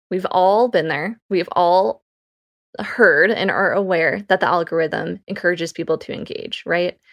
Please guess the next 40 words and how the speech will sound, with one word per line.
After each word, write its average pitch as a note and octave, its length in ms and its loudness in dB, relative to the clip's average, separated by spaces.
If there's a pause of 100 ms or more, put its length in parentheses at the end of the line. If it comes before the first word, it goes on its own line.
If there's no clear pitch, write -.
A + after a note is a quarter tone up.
(220)
So F#3 180 4
a - 20 4
lot F#3 200 2
of G#3+ 100 0
content F3 560 -4 (120)
that D#3+ 360 -4
we G3+ 240 -4
see, E3+ 340 -6 (400)
whether F#3 340 2
we're F3+ 280 0 (160)
a F#3+ 100 -2
consumer G#3 480 -2
or G3+ 160 -4
not, G3 300 -4 (960)
you F#3+ 320 -2
are F3 440 2
on F3 220 0
the G#3 80 0
platform. F#3+ 540 -2
So D#3+ 160 0
what F3 160 2
you G3+ 100 -4
see G3 300 -4
and F3+ 100 -6
what F3 140 -6
you F3 100 -6
engage F3 300 -2
with E3 140 -4
and E3 120 -4
what - 200 -4 (100)
t-, - 80 -16 (240)
entices G3 680 -4
you E3+ 260 -4
to D#3+ 340 -10 (380)
look F#3+ 200 0
further G3+ 300 2
can - 100 -10
be G#3 100 2
distracting F3 680 -2
sometimes. - 600 -10